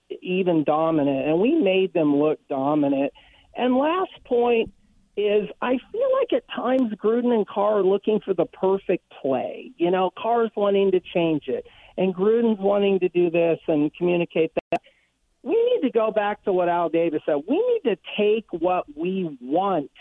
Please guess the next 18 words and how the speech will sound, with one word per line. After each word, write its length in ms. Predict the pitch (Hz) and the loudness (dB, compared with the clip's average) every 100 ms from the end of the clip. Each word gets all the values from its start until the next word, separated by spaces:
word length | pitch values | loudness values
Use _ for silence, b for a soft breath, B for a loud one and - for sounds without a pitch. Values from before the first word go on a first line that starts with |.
| - | -8
in 240 | 151 156 156 | -2 0 0
the 80 | |
passing 600 | 156 165 143 143 - 127 117 | -2 -4 -4 -6 -4 -4 -4
game. 320 | 98 - - _ _ _ | -8 -14 -20 _ _ _
Yeah, 240 | 277 285 247 | -2 0 0
we 180 | 294 - | 0 -2
can't 260 | 339 330 233 | -2 0 0
run 240 | 226 196 | 0 0
the 60 | 170 | 0
ball 300 | 156 151 143 | 0 2 2
well 260 | 139 139 | 0 0
right 240 | 135 135 - | 0 -2 -4
now, 280 | 139 135 135 b b b | -4 -2 -4 b b b
but 140 | 302 480 | -4 0
we 140 | 466 | 0
have 100 | 403 262 | 0 -2
Darren 500 | 214 233 254 240 180 | 0 0 0 0 0
Waller. 560 | 151 175 190 147 117 | 0 2 0 0 -4